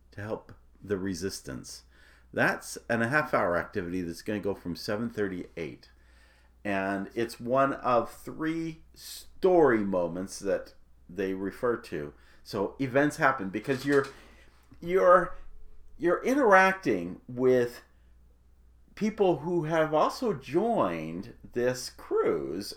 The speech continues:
and are going to be part of this cruise. Think Citizens of Hollywood gone to space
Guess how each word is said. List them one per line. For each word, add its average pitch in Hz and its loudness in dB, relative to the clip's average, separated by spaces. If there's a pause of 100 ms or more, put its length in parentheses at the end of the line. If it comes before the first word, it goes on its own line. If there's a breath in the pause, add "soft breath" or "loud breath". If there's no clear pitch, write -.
and 127 2
are 135 2
going 156 -2
to 190 -6
be 190 -8
part 269 0
of 160 2
this 160 -2
cruise. 220 -4
Think 311 -4
Citizens 202 -4
of 139 0
Hollywood 104 4 (380 loud breath)
gone 123 2
to 110 -2
space - -2